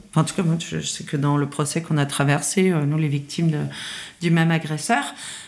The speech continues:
moi, je me suis présentée au procès. C'était un procès qu'on a demandé public de manière à ce que ce soit, euh, voilà, qu'on, qu'on puisse, euh, puisse en parler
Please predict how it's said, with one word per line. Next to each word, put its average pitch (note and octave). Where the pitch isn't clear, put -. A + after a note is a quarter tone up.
moi, F#3+
je F#3
me D#3
suis -
présentée D3+
au C3+
procès. B3+
C'était -
un F3+
procès E3+
qu'on E3
a D3
demandé D3+
public F#3+
de D#3
manière C#3+
à C#3
ce C#3
que C3+
ce B2+
soit, C#3+
euh, A#2
voilà, F2
qu'on, -
qu'on -
puisse, -
euh, D#2
puisse -
en D#3
parler C#3+